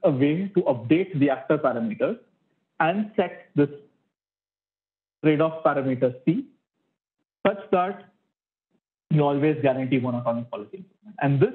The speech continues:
is strict. This is always, uh, greater than zero. Uh, like the gap is always greater than zero. If and only if, so this is, uh, necessary and sufficient,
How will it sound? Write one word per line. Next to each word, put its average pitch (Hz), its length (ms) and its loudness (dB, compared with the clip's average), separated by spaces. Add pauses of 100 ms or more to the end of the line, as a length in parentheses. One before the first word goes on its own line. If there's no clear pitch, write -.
(100)
is 160 80 4 (160)
strict. - 300 -12 (1600)
This 120 200 -12
is 120 200 -8
always, 123 400 0 (120)
uh, 117 280 0
greater 113 280 -2
than 117 240 -2
zero. 220 320 0 (340)
Uh, - 100 -4 (300)
like 135 400 -2
the 120 100 -2
gap 139 280 -2
is 123 80 0 (100)
always 120 200 0
greater 123 220 0
than 135 160 -4
zero. 226 260 0 (340)
If 269 120 2 (160)
and 220 160 2
only 190 260 2
if, 147 180 0 (140)
so 131 120 2
this 131 200 2
is, 131 180 2 (100)
uh, 127 100 4
necessary 147 680 0
and 240 220 0
sufficient, 151 460 -2